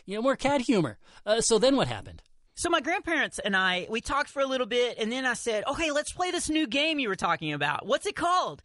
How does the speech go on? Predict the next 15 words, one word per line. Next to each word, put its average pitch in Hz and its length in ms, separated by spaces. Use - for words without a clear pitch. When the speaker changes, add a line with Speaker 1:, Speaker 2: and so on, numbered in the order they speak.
Speaker 2:
And 214 100
my 262 100
grandfather 262 680
looked 214 180
at 226 80
my 190 100
grandmother 190 520
and 160 140
grinned 170 420
and 175 360
said, 170 380
"It's - 180
called 269 500
Couch - 520
Cruiser." 151 580